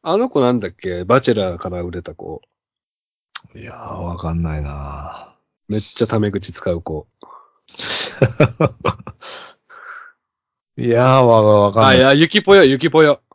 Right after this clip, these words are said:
Speaker 2: あ、ゆき、あ、もう、もう絶対変える。
Speaker 1: えー。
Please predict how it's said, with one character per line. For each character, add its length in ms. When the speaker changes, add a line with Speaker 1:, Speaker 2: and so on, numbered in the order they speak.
Speaker 2:
あ、 200
ゆ 200
き、 200
あ、 220
も 200
う、 20
も 140
う 20
絶 220
対 120
変 220
え 40
る。 200
Speaker 1:
え 680
ー。 60